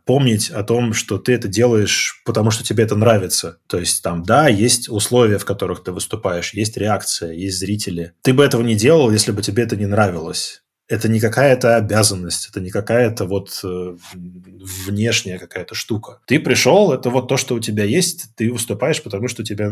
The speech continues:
ты, тебе нравится. Это я себе говорю. Вот. И в этом смысле, да, вот я каждый раз перед выступлением теперь говорю: "Наша главная задача — кайфануть". Это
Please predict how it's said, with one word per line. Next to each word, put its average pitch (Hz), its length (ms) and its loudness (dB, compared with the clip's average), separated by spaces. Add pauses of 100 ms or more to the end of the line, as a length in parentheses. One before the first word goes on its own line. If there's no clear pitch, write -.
(100)
ты, 113 120 -12
тебе 110 240 -4
нравится. 98 520 -2
Это 104 160 -10
я 101 120 0
себе 98 300 -4
говорю. 85 500 -12
Вот. 85 260 -10
И 87 40 -8
в 92 60 -6
этом 113 180 -6
смысле, 107 720 2
да, 107 300 -4
вот 104 180 -2
я 117 200 6
каждый 113 320 0
раз 110 160 2
перед 101 200 -4
выступлением 120 560 -2
теперь 104 280 -4
говорю: 92 320 -4
"Наша 101 340 -4
главная 95 320 -2
задача — 127 560 -2
кайфануть". 107 540 -2
Это 135 440 4